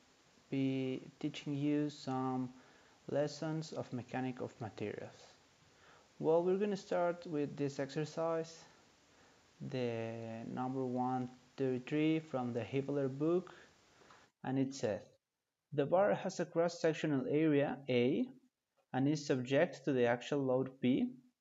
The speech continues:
Determine the average normal and average shear stresses acting over the shaded section, which is oriented at theta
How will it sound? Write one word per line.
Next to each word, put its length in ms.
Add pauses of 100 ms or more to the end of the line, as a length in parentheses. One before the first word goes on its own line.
(360)
Determine 600
the 140
average 440
normal 440
and 200
average 380
shear 280
stresses 720
acting 440
over 340
the 180
shaded 500
section, 540 (540)
which 240
is 220
oriented 800
at 180 (180)
theta 320